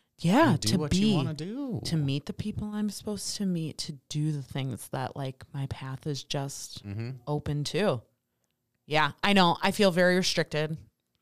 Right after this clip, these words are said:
Speaker 1: You know, I'm in my parents' house, which that's a whole thing. 'Cause, you
Speaker 2: Mm-hmm.
Speaker 1: know, you try and evolve past certain behaviors or
Speaker 2: Right.
Speaker 1: realize <laughs> where they come from.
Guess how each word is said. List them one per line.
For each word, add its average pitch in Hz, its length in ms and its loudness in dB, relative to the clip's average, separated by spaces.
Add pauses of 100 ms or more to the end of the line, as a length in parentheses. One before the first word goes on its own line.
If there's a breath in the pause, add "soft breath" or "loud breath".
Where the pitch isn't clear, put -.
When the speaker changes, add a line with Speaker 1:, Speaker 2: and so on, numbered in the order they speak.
(320)
Speaker 1:
You 151 100 -6
know, 147 200 -2 (200)
I'm 151 100 -2
in 147 100 0
my 160 100 0
parents' 147 360 -4
house, 156 380 -2
which - 420 -6
that's 143 280 -8
a 123 80 -6
whole 127 400 -6 (640)
thing. 131 320 -4 (200)
'Cause, 151 160 0
you 156 60 4
Speaker 2:
Mm-hmm. 147 40 2
Speaker 1:
know, 135 100 0
you 156 120 2
try 151 200 -2
and 139 100 0
evolve 131 360 -2
past 135 260 -4
certain 139 240 -4
behaviors 135 800 -4
or 127 140 0
Speaker 2:
Right. - 100 0
Speaker 1:
realize 151 560 0
<laughs> - 40 -6
where 262 140 6
they 247 160 6
come 214 260 2
from. 233 280 6